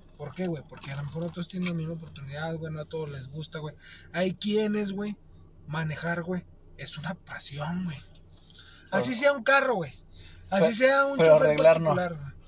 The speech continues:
Speaker 1: Exactamente, güey. Arreglar los carros, güey, también es una pasión, también es un gusto, güey. Hay personas que se dedican a eso porque les gusta, güey. No tanto por la remuneración. Entonces, si tú le quitas a alguien, güey,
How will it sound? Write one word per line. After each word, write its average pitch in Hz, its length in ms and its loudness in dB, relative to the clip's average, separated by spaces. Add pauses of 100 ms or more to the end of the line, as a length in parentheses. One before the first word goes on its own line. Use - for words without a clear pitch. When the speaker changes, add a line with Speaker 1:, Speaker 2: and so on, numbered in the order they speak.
(380)
Speaker 1:
Exactamente, 202 880 -2
güey. 139 200 -12 (120)
Arreglar 151 380 -8
los 208 120 -8
carros, 226 280 -6
güey, 226 160 -8
también 147 600 -6
es 196 120 -6
una 196 180 -6
pasión, 160 500 -8
también 156 300 -6
es 190 120 -6
un 196 120 -6
gusto, 185 340 -10
güey. 170 180 -6
Hay 170 60 -6
personas 180 380 -8
que 156 140 -16
se 139 120 -12
dedican 147 360 -10
a - 20 -8
eso 180 200 -12
porque - 280 -18
les - 220 -20
gusta, 202 420 -12
güey. - 220 -20 (720)
No 156 140 -12
tanto 196 340 -6
por 196 140 -10
la 156 80 -6
remuneración. 135 640 -10 (420)
Entonces, 190 480 -4 (1040)
si - 160 -10
tú 220 120 -4
le 233 120 0
quitas 226 300 2
a 202 120 6
alguien, 202 300 0
güey, 156 340 -6